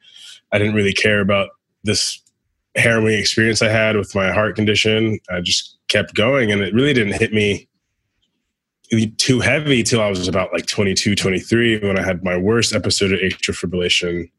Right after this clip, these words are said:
that really, like, you know, made me step back and go, "What am I doing with my life?" Uh, uh, what, what afib is, is a, is a, an arrhythmia in which the top cha-, chamber of your heart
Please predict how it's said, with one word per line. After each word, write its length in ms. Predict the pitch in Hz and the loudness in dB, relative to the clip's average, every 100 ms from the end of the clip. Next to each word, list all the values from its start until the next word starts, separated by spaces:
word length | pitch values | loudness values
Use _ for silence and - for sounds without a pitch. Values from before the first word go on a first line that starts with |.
| _ _ - - - _ - | _ _ -12 -12 -12 _ -6
that 140 | 92 | -2
really, 220 | 92 101 95 | 0 2 2
like, 320 | 92 87 - - - - | 0 -2 -4 -6 -10 -4
you 120 | 107 | 0
know, 140 | 95 90 | 0 0
made 200 | 95 95 | 0 2
me 260 | 90 87 | 0 -2
step 280 | - - 95 | -4 -2 -2
back 280 | 101 107 - | 0 0 -2
and 100 | 95 | -4
go, 100 | 90 | -2
"What 140 | 95 | 0
am 100 | 98 | 0
I 60 | 87 | -2
doing 260 | 92 113 113 | 0 0 0
with 140 | 104 | 0
my 80 | 95 | -2
life?" 440 | 95 95 87 - 98 | 0 -2 -4 -6 -4
Uh, 300 | 95 92 90 104 | -2 -2 -4 -2
uh, 180 | 104 101 | -2 0
what, 180 | 107 107 | 0 0
what 120 | 113 | 2
afib 420 | 127 135 139 110 | 2 2 0 2
is, 300 | 127 131 107 | 2 2 0
is 160 | 104 98 | 0 0
a, 220 | 95 92 | -2 -2
is 160 | 98 95 | -4 -4
a, 340 | 92 87 87 - _ - - - | -2 -2 -4 -8 _ -12 -10 -2
an 60 | 107 | 0
arrhythmia 760 | 110 147 135 117 107 104 101 _ _ | 2 2 2 2 0 -2 -6 _ _
in 160 | 107 104 | -2 0
which 400 | 101 92 - - | 0 0 -2 -2
the 80 | 101 | -6
top 300 | - 123 117 | -2 -2 -2
cha-, 180 | - 123 | -2 0
chamber 340 | - 117 113 110 | 0 0 2 0
of 80 | 95 | -2
your 140 | 95 | -2
heart 320 | 120 117 - | 0 -2 -4